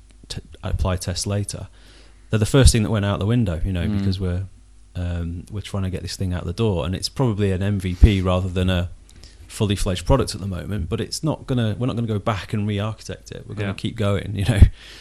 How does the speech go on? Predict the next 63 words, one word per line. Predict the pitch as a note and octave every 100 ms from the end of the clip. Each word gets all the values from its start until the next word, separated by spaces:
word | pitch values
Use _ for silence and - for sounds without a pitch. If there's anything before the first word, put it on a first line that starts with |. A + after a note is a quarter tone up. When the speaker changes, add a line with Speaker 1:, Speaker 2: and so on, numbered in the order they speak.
| -
Speaker 1:
because | - A2
that's | G2 -
the | G#2+
way | G2 F#2
it | F#2+
works, | A#2+ G#2 -
is | F2+ -
that | F#2 - - - - - -
until | G#2 A2+ G#2
it's | -
in | G#2+
the | G2+
cu-, | - -
in | G#2+
the | G2+ G2
hands | G2
of | G2
the | F2
customer, | G#2 - F2 F2 F#2 -
it's | - F#2 -
does, | - - G#2
doesn't | - - G2 G2+
mean | B2
anything. | G2 F2+ - - - - - - -
And, | A2+ A2+
um, | A#2+ B2 B2 A#2 - - - - - - - - - - -
and | C3
so | C#3
I | C#3
really, | C#3+ D#3 C3
aga-, | A#2+ -
again, | A#2 D3 C3
I'd | G2 A2
really | A#2 G#2
like | A2 G2 C2+
to | -
have | G2
a | F#2 -
suite | - - A2+ G2
of | G#2
tests | - B2 - - -
so | - G2
that | E2 -
when | G#2+ G#2+
we | G#2
make | A2 G#2+
a |
change | - F#2+ F#2 F2+
today | - G2+ F#2 - G#2
and | - F#2 F#2
want | G2
to | -
deploy | - - G2+
it | E2+
to | -
production, | - - - F2+
we | F2+
could | F#2+
run | G#2 G#2+
the | F#2
tests | - F#2+ - G2
and | F#2
know | G2+ F2+ E2